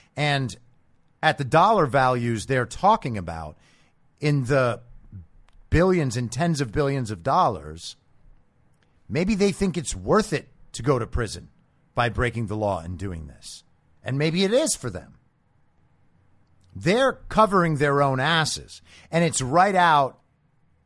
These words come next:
in public. Everyone can see it. And that will have its own reaction.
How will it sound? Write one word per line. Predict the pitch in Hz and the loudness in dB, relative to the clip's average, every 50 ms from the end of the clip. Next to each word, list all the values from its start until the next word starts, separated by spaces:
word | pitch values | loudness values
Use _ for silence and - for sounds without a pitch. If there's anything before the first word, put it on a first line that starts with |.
| _ | _
in | - 143 139 131 | -6 -6 -6 -4
public. | 113 - 180 220 196 139 117 92 - | -2 0 0 2 2 0 -2 -4 -2
Everyone | 135 139 139 147 139 127 131 123 117 | -2 -2 0 0 0 0 -2 -4 -4
can | 98 104 117 110 104 | -6 -6 -6 -6 -6
see | - - - - 226 208 139 | -4 -4 -2 -2 0 -2 -2
it. | - - - _ _ _ _ _ _ _ _ _ _ _ _ _ _ _ _ _ _ _ _ - | -4 -6 -10 _ _ _ _ _ _ _ _ _ _ _ _ _ _ _ _ _ _ _ _ -6
And | 151 147 | 0 2
that | 170 180 185 180 | 4 4 4 4
will | 170 165 | 2 2
have | 160 165 165 147 | 2 4 2 2
its | 135 120 - | 2 -2 -2
own | 156 147 139 131 | 0 0 0 -2
reaction. | 131 131 139 165 190 190 165 - - 78 | -2 -2 -2 0 0 -2 -2 -4 -10 -12